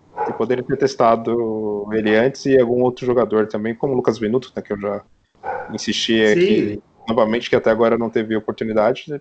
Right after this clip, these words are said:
Speaker 1: precisa colocar esses caras pra jogar e poderia ter colocado já com quinze, vinte minutos, porque o jogo já tava fácil pro Santos.
Speaker 2: Exato, né? Vamos, tipo, né?
Speaker 1: É.
Speaker 2: Aproveita, que nem, põe o Renier, põe um outro jogador jovem,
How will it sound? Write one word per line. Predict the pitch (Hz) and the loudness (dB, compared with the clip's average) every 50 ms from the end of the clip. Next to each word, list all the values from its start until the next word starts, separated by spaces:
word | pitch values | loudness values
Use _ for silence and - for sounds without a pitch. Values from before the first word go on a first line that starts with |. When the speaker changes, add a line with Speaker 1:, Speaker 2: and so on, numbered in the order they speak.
| _ _ - | _ _ -18
Speaker 1:
precisa | - - - 135 139 | -12 -4 -2 -2 -2
colocar | 135 - 156 143 - | 2 0 0 2 2
esses | 143 135 - - | 0 0 0 -2
caras | 147 131 127 | -2 -2 0
pra | - 143 131 | 0 0 2
jogar | 135 135 135 131 135 151 | 2 2 4 4 4 2
e | 165 | 2
poderia | - - 175 175 175 180 | 0 -2 -2 -2 -2 -6
ter | 165 - | -6 -6
colocado | 160 - 165 143 - 135 135 139 160 165 147 _ _ _ _ _ _ _ _ | -4 -2 -4 0 2 2 2 2 0 -4 -10 _ _ _ _ _ _ _ _
já | - - 120 113 117 123 | -14 -6 -2 0 0 0
com | 120 120 135 110 | 0 -2 -6 -10
quinze, | - - - 123 139 131 120 | -10 -8 -8 -8 -8 -6 -8
vinte | 117 120 - - | -8 -8 -8 -8
minutos, | 117 110 107 110 117 117 | -8 -6 -6 -6 -8 -8
porque | - _ - _ - 156 151 143 131 117 104 - _ | -12 _ -18 _ -4 -2 2 2 2 0 -2 -8 _
o | - 117 | -14 -6
jogo | 110 117 113 120 | -4 -2 0 0
já | 120 | 0
tava | 120 - 113 113 | 0 2 0 0
fácil | 107 - - 101 95 - - | 0 0 0 -2 -2 -2 -8
pro | - - | -20 -20
Santos. | - - 117 110 107 - - - - _ _ _ _ _ _ _ _ _ _ _ _ _ _ _ - - _ _ _ _ - | -14 -10 -10 -10 -10 -12 -18 -20 -20 _ _ _ _ _ _ _ _ _ _ _ _ _ _ _ -20 -20 _ _ _ _ -16
Speaker 2:
Exato, | 214 214 214 185 170 170 170 - 165 | -12 -6 -2 2 2 2 2 0 -4
né? | 156 160 175 185 175 143 | -4 -4 -4 -4 -6 -8
Vamos, | 139 160 185 214 254 262 254 247 | -6 -8 -8 -8 -8 -10 -12 -12
tipo, | - - - 220 | -14 -14 -12 -8
né? | 208 220 240 240 | -8 -8 -6 -6
Speaker 1:
É. | 190 127 | -6 -4
Speaker 2:
Aproveita, | 120 113 117 - 180 170 180 202 220 226 - 165 131 117 - - | -2 0 0 0 0 0 0 0 0 0 0 -2 -4 -4 -6 -10
que | - 190 | -12 -10
nem, | 202 196 165 156 147 - - | -6 -2 -2 -2 -2 -4 -8
põe | - - 196 | -4 -2 0
o | 214 | 0
Renier, | 196 196 185 175 160 170 196 208 202 | 2 2 0 0 2 0 0 0 -2
põe | - - 208 | -4 -4 -6
um | 220 247 | -4 -4
outro | 247 240 - | -6 -10 -10
jogador | - 226 214 214 220 208 208 202 190 | -8 -8 -6 -6 -4 -2 0 0 0
jovem, | 147 135 123 120 135 156 - 175 170 156 135 127 127 117 110 107 113 | 0 -2 -2 -2 0 0 2 2 0 0 -2 -4 -6 -8 -8 -10 -12